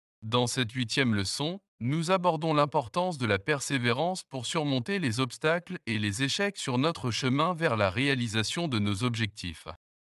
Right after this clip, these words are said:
La persévérance est la clé pour faire face aux difficultés et ne pas abandonner face au premier revers. Les obstacles font partie intégrante de tout cheminement vers le succès.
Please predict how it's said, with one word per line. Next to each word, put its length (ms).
La 200
persévérance 880
est 80
la 120
clé 220
pour 220
faire 260
face 320
aux 60
difficultés 840
et 120
ne 120
pas 320
abandonner 520
face 360
au 80
premier 340
revers. 520
Les 280
obstacles 560
font 200
partie 360
intégrante 540
de 100
tout 220
cheminement 560
vers 220
le 100
succès. 520